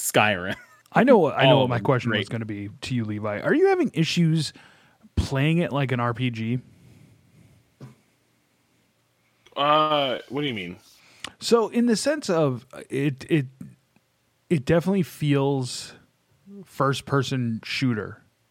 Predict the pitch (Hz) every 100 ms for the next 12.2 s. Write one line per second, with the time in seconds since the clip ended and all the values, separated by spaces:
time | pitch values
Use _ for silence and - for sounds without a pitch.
0 | _ _ _ _ _ _ _ - 117 107
1 | 104 - _ _ _ _ _ _ - _
2 | - 135 127 139 151 170 160 147 147 -
3 | 127 143 127 113 - 127 127 120 110 113
4 | 123 131 127 - - 120 113 123 117 -
5 | 160 165 175 _ _ _ _ - 131 120
6 | 117 113 - _ _ _ _ _ _ _
7 | _ _ _ _ _ 135 120 110 - 160
8 | 143 151 147 180 147 110 - _ _ 156
9 | 135 151 135 - - - _ 160 139 240
10 | 220 175 190 151 143 143 131 - 156 131
11 | - 139 131 123 110 107 110 127 147 139
12 | 135 147